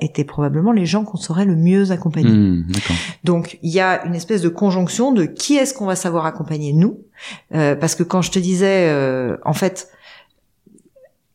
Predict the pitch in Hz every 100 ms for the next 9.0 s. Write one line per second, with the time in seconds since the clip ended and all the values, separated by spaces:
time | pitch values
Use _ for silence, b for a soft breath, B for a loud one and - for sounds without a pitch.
0 | _ 170 170 - - - - 277 254 247
1 | 254 247 - 180 160 311 208 196 - 190
2 | 190 196 170 175 - 165 - 165 175 233
3 | - B B B B - 165 160 - -
4 | 165 175 175 170 175 247 285 214 - 190
5 | 180 180 160 175 226 190 - 165 156 147
6 | 135 135 135 - b b _ _ _ 254
7 | 254 247 233 247 240 220 208 - 180 -
8 | 202 175 - - 160 151 160 180 240 -